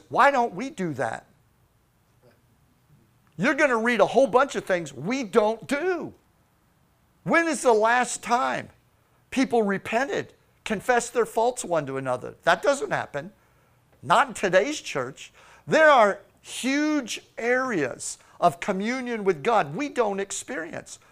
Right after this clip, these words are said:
but we expect revival. We expect revival. Why would God revive a practice that's only a portion of what he's called for?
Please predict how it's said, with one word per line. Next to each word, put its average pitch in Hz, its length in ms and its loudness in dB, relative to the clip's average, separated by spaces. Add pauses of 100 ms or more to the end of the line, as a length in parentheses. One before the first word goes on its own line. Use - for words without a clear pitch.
but 214 160 4
we 208 140 4
expect 180 500 0
revival. 175 640 -4 (3250)
We 254 180 2
expect 240 500 2
revival. 240 720 2 (400)
Why 294 400 8
would 254 320 2
God 214 460 4
revive 208 960 2 (100)
a 180 140 4
practice 208 1040 -6 (280)
that's 180 380 4
only 220 480 6 (100)
a 170 120 4
portion 254 720 -6 (260)
of 151 180 0
what 185 180 6
he's 165 180 -4
called 233 340 0
for? - 420 -6